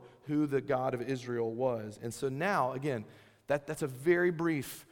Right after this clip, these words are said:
understanding of how an Old Testament person would have understood the temple. And Peter takes that, that understanding of the Old Testament temple and he says, "It's true for you too, church."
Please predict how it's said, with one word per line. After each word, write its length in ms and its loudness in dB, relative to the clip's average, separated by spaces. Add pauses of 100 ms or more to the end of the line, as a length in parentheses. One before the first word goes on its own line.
(120)
understanding 580 -2
of 80 -2
how 160 0
an 80 2
Old 220 -2
Testament 360 -6
person 340 -4
would 80 -2
have 100 -6
understood 420 -6
the 80 -8
temple. 420 -8 (280)
And 120 -8 (120)
Peter 320 -4
takes 320 -6
that, 540 -6
that 260 0
understanding 500 -4
of 60 -6
the 100 -4
Old 140 -2
Testament 320 -8
temple 240 -6
and 80 -4
he 80 -6
says, 280 -4 (180)
"It's 100 -18
true 200 -8
for 120 -10
you 160 -6
too, 180 -8
church." 480 -12